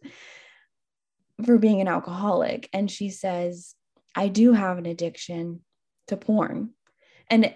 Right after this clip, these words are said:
every single person in the room goes, "Ugh, gross." Like, that's so disgusting that Meredith would say that. And when I first saw that episode, I was in, like, eleventh or tenth grade.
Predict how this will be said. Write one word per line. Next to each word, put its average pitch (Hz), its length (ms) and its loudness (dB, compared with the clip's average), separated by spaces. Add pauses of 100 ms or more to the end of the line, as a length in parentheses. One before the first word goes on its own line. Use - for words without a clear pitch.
every 226 320 4
single 277 300 6
person 196 380 -2
in 196 120 -4
the 185 100 -6
room 180 460 -6
goes, 185 300 -2 (500)
"Ugh, 185 1040 -2 (800)
gross." 220 960 -2
Like, 196 280 -2 (480)
that's 226 240 2
so 226 320 0
disgusting 202 580 -6
that - 160 -8
Meredith 175 460 -4
would 165 140 -6
say 165 240 -4
that. 226 360 -2 (640)
And 202 340 0 (240)
when 226 220 2
I 277 140 4
first 269 220 0
saw 240 200 0
that 185 200 -2
episode, - 560 -6
I 196 100 -4
was 214 160 -2
in, 196 140 -4
like, 175 220 -6 (220)
eleventh 196 560 -4 (460)
or 196 100 -4
tenth 190 320 -8
grade. 185 500 -2